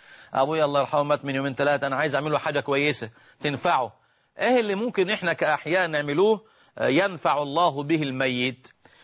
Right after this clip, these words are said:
قلت: ينتفع الميت من عمل غيره بأمور. المسلم إذا مات، آه، ينتفع من غيره بأمور، منها الدعاء له، الدعاء له. يعني أنت كمسلم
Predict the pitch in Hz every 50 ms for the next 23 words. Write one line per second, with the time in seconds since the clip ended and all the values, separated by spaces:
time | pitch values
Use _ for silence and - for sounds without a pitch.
0 | _ - - 220 220 180 135 - - 107 - _ _ _ _ _ _ _ _ _
1 | - - - _ - - 139 156 160 160 147 - 247 262 - - 202 175 180 175
2 | 165 170 190 190 185 170 156 160 185 185 - _ _ - - _ _ - 123 131
3 | 139 139 139 131 143 175 190 185 170 156 156 143 135 175 190 185 190 202 220 214
4 | 180 _ _ _ _ _ - 120 131 147 180 180 165 156 151 131 110 - _ _
5 | _ _ _ _ _ _ _ _ - - 120 117 127 151 165 - - 139 139 131
6 | 123 120 123 120 127 143 165 202 196 _ _ _ _ _ _ _ _ _ _ _
7 | _ _ - - 123 127 135 135 135 123 117 - 180 190 185 - 185 170 156 151
8 | 143 143 131 123 131 170 180 175 170 190 202 202 220 226 220 - _ - 139 151
9 | 170 160 156 147 131 120 110 - _ - 123 170 208 202 156 117 104 98 - _
10 | _ _ _ _ _ _ - - - _ - 156 175 160 147 143 151 165 160 147
11 | 170 202 - - 185 165 143 127 110 - - _ _ _ _ _ - - 135 135
12 | 127 123 135 139 143 170 175 151 131 117 110 104 98 _ _ _ _ _ _ _
13 | - - 120 123 135 160 156 - 151 131 - 127 131 165 170 - - 165 196 208
14 | 196